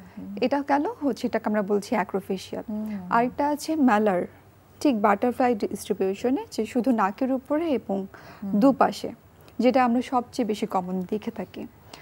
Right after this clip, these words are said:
Speaker 2: আরেক ধরনের আছে ম্যান্ডিবুলার,
Speaker 1: আচ্ছা।
Speaker 2: যেটা হচ্ছে আপনার যে,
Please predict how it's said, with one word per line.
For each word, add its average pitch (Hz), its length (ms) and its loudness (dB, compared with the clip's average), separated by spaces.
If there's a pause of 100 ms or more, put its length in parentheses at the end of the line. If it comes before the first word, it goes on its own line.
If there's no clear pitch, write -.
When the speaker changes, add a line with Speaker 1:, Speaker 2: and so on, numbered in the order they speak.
(220)
Speaker 2:
আরেক 233 300 0
ধরনের 285 300 2
আছে 294 340 -2
ম্যান্ডিবুলার, 196 600 0
Speaker 1:
আচ্ছা। - 1300 -12
Speaker 2:
যেটা 226 240 4
হচ্ছে 240 260 -4
আপনার 262 380 -2
যে, 196 260 0